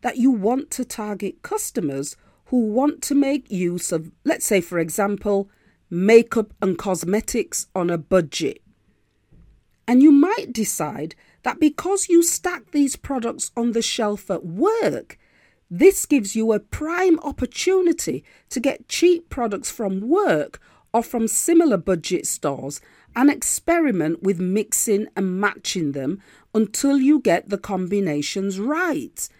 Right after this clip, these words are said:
And then you're off. Your side hustle can then be about showing people how to get top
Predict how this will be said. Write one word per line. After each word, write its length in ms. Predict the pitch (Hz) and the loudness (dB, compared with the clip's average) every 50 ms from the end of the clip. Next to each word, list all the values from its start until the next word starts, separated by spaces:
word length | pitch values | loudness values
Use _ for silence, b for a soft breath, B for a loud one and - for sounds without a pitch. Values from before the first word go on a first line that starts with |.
| _ _ _ _ | _ _ _ _
And 160 | - 320 330 330 | 4 6 6 8
then 160 | 359 349 330 | 8 8 6
you're 240 | 339 349 339 349 381 | 6 6 4 4 4
off. 500 | 440 453 403 - - - - - _ _ _ _ _ _ _ _ _ _ _ _ _ _ _ _ _ _ _ - | 2 2 0 -2 -8 -18 -20 -20 _ _ _ _ _ _ _ _ _ _ _ _ _ _ _ _ _ _ _ -2
Your 240 | 190 269 381 403 440 | 0 0 2 2 2
side 360 | - - - 349 269 226 202 | 0 0 0 0 0 -2 -2
hustle 480 | 170 196 208 - - - 170 151 156 b b b b b | -2 -4 -6 -4 -4 -2 -2 -2 -4 b b b b b
can 240 | b - 277 277 247 | b 2 4 4 4
then 260 | 233 302 359 359 349 | 4 4 4 4 4
be 160 | 339 294 254 226 | 4 4 2 2
about 340 | 202 - 208 190 202 - | 0 0 -2 -2 -2 -4
showing 480 | - - - - 330 349 359 370 320 294 | -6 -4 -2 0 2 2 4 4 2 2
people 480 | - - 214 180 - - 165 156 175 b b b b b | 2 0 -4 -4 -4 -4 -4 -6 -6 b b b b b
how 240 | b - 285 339 349 339 | b -2 0 0 0 0
to 140 | - 381 | 0 -2
get 300 | 349 - 214 190 - - _ _ | -2 -2 -2 -4 -4 -6 _ _
top 380 | - - - - 359 - - | -6 -6 -4 -4 -4 -6 -6